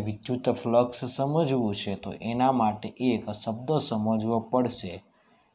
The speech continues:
ક્ષેત્રફળ સદિશ. ક્યારેક એને એ વડે પણ દર્શાવાય અથવા ડેલ્ટા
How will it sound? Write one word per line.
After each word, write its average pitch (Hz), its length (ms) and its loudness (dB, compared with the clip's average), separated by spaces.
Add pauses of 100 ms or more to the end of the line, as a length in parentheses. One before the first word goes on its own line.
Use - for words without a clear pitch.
(180)
ક્ષેત્રફળ 113 1160 2 (1800)
સદિશ. 101 880 -4 (2750)
ક્યારેક 131 380 8 (140)
એને 131 180 4 (1160)
એ 135 120 6 (140)
વડે 135 260 8 (100)
પણ 110 280 2
દર્શાવાય 104 640 0 (840)
અથવા 110 560 2 (1400)
ડેલ્ટા 120 680 4